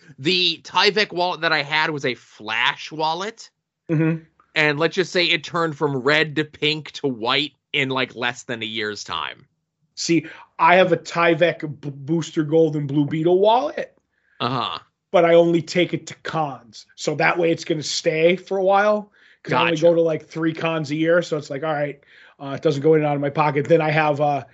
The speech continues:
Speaker 2: I have a Raiders wallet for every day. That's tough and lasts, Joe. But anyway.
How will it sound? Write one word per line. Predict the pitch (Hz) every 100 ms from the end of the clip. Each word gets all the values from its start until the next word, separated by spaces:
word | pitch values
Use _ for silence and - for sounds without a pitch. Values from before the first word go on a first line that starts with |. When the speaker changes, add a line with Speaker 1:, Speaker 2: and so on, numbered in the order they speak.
| _ _ -
Speaker 2:
I | 147
have | 156 147
a | 151 143
Raiders | 131 143 143 170 151 143 127
wallet | 139 131 131 -
for | 143 147
every | 180 156 147 139
day. | 123 120
That's | 113 180 165 -
tough | - - 175 -
and | 170 151
lasts, | 151 151 139 - - - -
Joe. | - 120 143 143
But | - 131 _
anyway. | 190 170 139 135 156